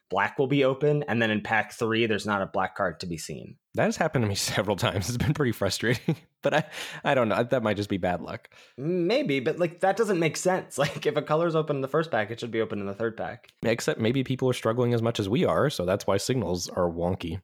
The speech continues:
Speaker 1: Yeah, so yeah, I, I have just found reading drafts and figuring out, and 'cause, like, I've ended the draft and been like, "Well, that felt like a train wreck," and then I go back through the log and I'm like, "I don't know what I was supposed to do differently."
Speaker 2: Right.
Speaker 1: This next point,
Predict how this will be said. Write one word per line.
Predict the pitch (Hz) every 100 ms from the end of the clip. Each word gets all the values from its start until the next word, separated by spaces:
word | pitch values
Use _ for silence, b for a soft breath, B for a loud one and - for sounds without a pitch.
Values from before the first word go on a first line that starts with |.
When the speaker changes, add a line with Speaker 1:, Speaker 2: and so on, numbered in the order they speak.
| _
Speaker 1:
Yeah, | 101 98 - -
so | 120
yeah, | 110 85 -
I, | 131 127 156
I |
have | 175 139
just | 143
found | 139 127 101 90
reading | 107 117 117 113
drafts | 110 107 104 107
and | 95
figuring | - 107 107 98
out, | 98 110
and | 120 131
'cause, | 175
like, | 165
I've | 160 156 - -
ended | 147 170 165
the | 139
draft | 123 117 113
and | 107
been | 107
like, | 101 87
"Well, | 98
that | 127 151 -
felt | 117
like | 98
a | 90
train | - 98
wreck," | 82 101 -
and | 113
then | 120
I | 110
go | 113
back | 113 110 -
through | 107
the | 98
log | 120 165
and | 135
I'm | 110
like, | 104 -
"I |
don't | 147 151
know | 139
what | 117 120 120 - -
I | 107
was | 107
supposed | 113 - 117 -
to |
do | 87 - 117 117
differently." | 107 143 - - 55 - _ -
Speaker 2:
Right. | 98 90 - _ _
Speaker 1:
This | 175 175
next | 233 233
point, | - 196 175